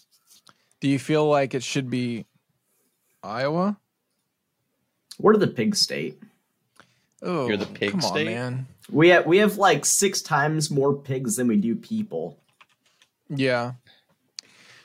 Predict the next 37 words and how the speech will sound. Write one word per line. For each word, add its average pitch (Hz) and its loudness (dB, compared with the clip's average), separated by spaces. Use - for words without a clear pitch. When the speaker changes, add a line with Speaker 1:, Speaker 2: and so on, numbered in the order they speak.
Speaker 1:
I 226 4
mean, 233 4
one 202 2
could, - -2
never 135 -2
mind. 92 -10
That's, 131 -10
that 127 -4
is 117 -2
an 113 -4
insensitive 143 0
fat 123 0
joke 131 -2
about 123 -2
Texas 185 2
that 151 2
I 139 2
will 240 8
not, 226 6
<laughs> - -
that 202 2
I 139 -10
will - -12
not 143 -10
make. - -12
Um, 151 -2
Speaker 2:
Uh. 92 -8
Speaker 1:
because 165 2
I, 185 4
yesterday 190 2
I 151 4
was 127 -2
fat. 160 0
Today 123 -4
I'm 110 -4
not. - -12
So 107 -4